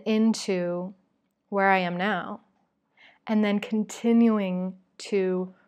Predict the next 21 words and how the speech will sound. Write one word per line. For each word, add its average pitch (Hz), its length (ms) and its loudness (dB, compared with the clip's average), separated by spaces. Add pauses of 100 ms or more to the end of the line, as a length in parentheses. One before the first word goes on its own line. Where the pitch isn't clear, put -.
(140)
reaffirm 196 800 0
that 180 240 -4
power 175 560 -6
over 196 360 -4
and 185 200 -6
over 185 320 -6
again. 180 540 -14 (160)
So - 160 -4
as 226 120 0
I'm 233 160 2
watching 240 360 0
this 208 160 -6
video 185 520 -2 (800)
that 226 140 -2
I 180 80 2
made 202 240 -2
years 302 240 2
ago, 190 320 6
I'm 196 160 2
like, 190 320 -4 (720)
"Jane, 254 600 4